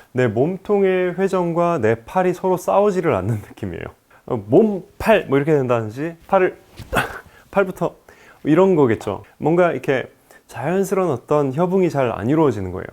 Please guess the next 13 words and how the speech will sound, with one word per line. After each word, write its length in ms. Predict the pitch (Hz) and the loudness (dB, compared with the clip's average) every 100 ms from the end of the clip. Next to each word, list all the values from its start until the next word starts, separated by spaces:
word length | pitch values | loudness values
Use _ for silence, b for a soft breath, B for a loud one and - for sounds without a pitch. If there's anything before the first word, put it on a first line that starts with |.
| - | -12
자, 160 | - 90 | -8 -2
몸이 300 | 104 160 185 | 2 2 2
자기 260 | 113 107 | 0 -4
잘, 320 | 131 98 107 - | -4 -4 -4 -8
자기 400 | - - 113 156 147 | -12 -6 -4 0 0
일을 200 | 113 117 | 0 -2
잘하고 380 | 92 107 127 | -4 -4 -2
있고 380 | 95 - 98 - B B B - | -4 -4 -6 -6 B B B -12
팔이 300 | - 220 196 | -4 -2 -2
자기 260 | 104 107 120 | -2 -2 0
일을 200 | 113 117 | 0 -4
잘하고 460 | - 87 113 135 127 | -6 -8 -8 -6 -8
있으면 560 | - 104 104 156 214 | -8 -10 -8 -8 -8